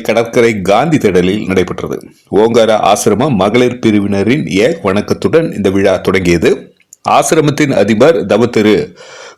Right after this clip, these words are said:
கோடீஸ்வரானந்தா அவர்கள் அனைவரையும் வரவேற்று வெட்டவெளி தியானத்தின் தோற்றம் மற்றும் வளர்ச்சி குறித்து விவரித்து கூறினார்கள். அதன் பின்பு தவத்திரு சுவாமி ஓங்காரானந்தா அவர்கள் அருளிய நூத்தி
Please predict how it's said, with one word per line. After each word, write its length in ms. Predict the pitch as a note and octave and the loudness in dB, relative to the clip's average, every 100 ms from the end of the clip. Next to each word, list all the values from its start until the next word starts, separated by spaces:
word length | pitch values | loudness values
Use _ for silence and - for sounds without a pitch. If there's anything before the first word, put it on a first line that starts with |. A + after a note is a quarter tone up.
| - | 0
கோடீஸ்வரானந்தா 1000 | E3+ G3+ G3 - A2+ A2 G#2 F#2 E2+ D#2+ - D2+ | 2 4 2 2 2 2 2 0 0 0 0 -2
அவர்கள் 360 | G2 G2+ C3+ E3 - A2+ | -2 0 2 0 0 0
அனைவரையும் 480 | D3+ D3 B2+ G#2+ F2+ | 2 2 2 0 0
வரவேற்று 420 | G2 B2 C3 G2 - - _ _ F#2 | 2 0 2 0 -2 -8 _ _ 0
வெட்டவெளி 480 | A#2 B2 G#3 E3+ E3 A#2+ | 0 2 2 4 2 2
தியானத்தின் 480 | A2 A2 A2 C3 B2 | 0 0 -2 -2 2
தோற்றம் 380 | C#3 D3+ D#3 D3 | 2 2 0 0
மற்றும் 240 | G#2 G#2+ F#2+ | 0 0 2
வளர்ச்சி 320 | G#2+ G#2+ A2+ - | 0 0 -4 -2
குறித்து 440 | F#2+ F#2 F2+ C3 D#3 F#2+ | 0 0 0 0 0 0
விவரித்து 400 | A2 A#2+ G#2+ - - | 0 2 0 -4 -2
கூறினார்கள். 540 | G#2+ F2+ C#2+ - - - _ _ _ _ _ | -2 -2 -4 -6 -10 -14 _ _ _ _ _
அதன் 260 | A2+ A2+ A2+ | -2 0 0
பின்பு 240 | A2+ A#2 D#3+ - - - - - A#2 | 0 2 0 0 -6 -18 -12 -4 0
தவத்திரு 440 | C3+ D3 C#3+ D#3 F#3+ - | 2 2 2 4 2 2
சுவாமி 340 | C#3 C3 B2+ B2+ - | 0 0 0 0 0
ஓங்காரானந்தா 580 | B2 C3 A#2+ G#2 F#2 F2 - | 2 0 0 -2 0 0 2
அவர்கள் 300 | G2 - G2+ G2 | 0 0 0 2
அருளிய 420 | G#2 G2+ G2+ C#3 D3 A2+ | 0 0 0 0 0 0
நூத்தி 300 | D3+ E3+ | -2 0